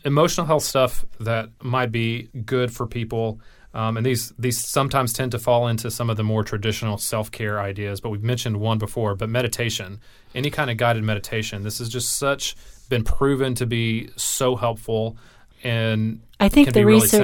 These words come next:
Speaker 1: simple as well.
Speaker 2: yeah, I think the research shows that a half an hour of meditation a day is more effective than an S S R I if you do it over the course of a year.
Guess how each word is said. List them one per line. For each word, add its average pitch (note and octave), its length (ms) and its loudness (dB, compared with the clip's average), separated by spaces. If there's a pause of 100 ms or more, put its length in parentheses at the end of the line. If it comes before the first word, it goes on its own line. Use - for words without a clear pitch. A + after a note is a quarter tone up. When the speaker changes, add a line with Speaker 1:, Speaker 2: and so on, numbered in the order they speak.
Speaker 1:
simple A2 100 -2
as G2 120 -2
well. G#2+ 220 0
Speaker 2:
yeah, G3+ 220 6
I F#3+ 80 0
think A#3+ 160 2
the G3+ 80 2
research G3+ 380 2
shows F3+ 500 0
that D#3 480 -2 (640)
a D#3+ 60 -2
half A3 300 2
an A3+ 60 2
hour F#3+ 200 0
of F#3 80 -4
meditation E3 640 -4
a E3 100 -4
day D#3+ 560 -2 (540)
is F#3 180 2
more G3 240 6
effective D#3+ 840 -2 (140)
than E3+ 220 0
an D#3+ 140 0
S D#3+ 220 -2
S E3 160 -2
R D#3+ 160 0
I D3+ 240 -2
if D#3+ 240 -8
you E3 80 0
do D#3+ 160 -2
it D3+ 60 -4
over D#3+ 220 -6
the D#3 80 -8
course - 300 -6
of - 60 -14
a D3 60 -10
year. D3+ 380 -10